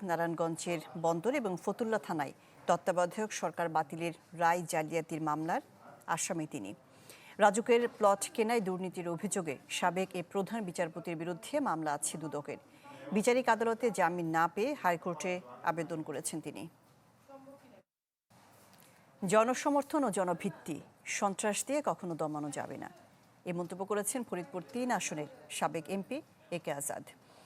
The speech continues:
অভিযোগ করেন, চাঁদাবাজি এবং বালু তোলার প্রতিবাদ করায় তার উপর হামলা করেছে বিএনপি নেত্রী নায়াব ইউসুফ। এদিকে এ কে আজাদ বলেন, জনপ্রিয়তার ঈর্ষার কারণে এমন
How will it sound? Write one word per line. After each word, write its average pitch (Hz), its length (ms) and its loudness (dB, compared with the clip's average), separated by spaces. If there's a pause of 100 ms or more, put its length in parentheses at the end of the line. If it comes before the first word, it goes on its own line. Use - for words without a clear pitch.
(440)
অভিযোগ 220 340 4
করেন, 254 280 4
চাঁদাবাজি 208 580 4
এবং 262 240 0
বালু 170 240 2
তোলার 165 260 -2
প্রতিবাদ 165 460 -4
করায় 220 300 0 (280)
তার 170 160 4
উপর 175 180 -2
হামলা 196 320 0
করেছে 220 460 -2 (220)
বিএনপি 170 340 -4
নেত্রী 180 460 -4 (300)
নায়াব 175 340 4 (140)
ইউসুফ। - 360 -4 (760)
এদিকে 226 340 4
এ 214 160 0
কে 196 140 0
আজাদ 175 300 2
বলেন, 196 280 2 (460)
জনপ্রিয়তার 240 680 4
ঈর্ষার 208 340 0
কারণে 190 540 0
এমন 170 260 0